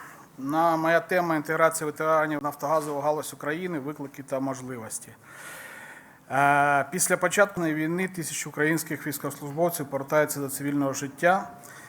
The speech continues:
і перед державою, бізнесом і суспільством постає важливе питання: створити ефективні механізми інтеграції ветеранів і ветеранок в ключові, е,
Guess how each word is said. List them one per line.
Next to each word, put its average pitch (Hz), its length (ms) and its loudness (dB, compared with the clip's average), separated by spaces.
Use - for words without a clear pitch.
і 143 80 -2
перед 156 260 2
державою, 156 720 10
бізнесом 151 680 2
і - 20 4
суспільством 151 600 -2
постає 143 360 -2
важливе 143 360 0
питання: 151 500 2
створити 143 440 -4
ефективні 143 500 -2
механізми 139 600 -4
інтеграції 143 680 0
ветеранів 151 600 4
і 131 80 -8
ветеранок 147 480 4
в - 20 -16
ключові, 147 520 -2
е, 123 120 -4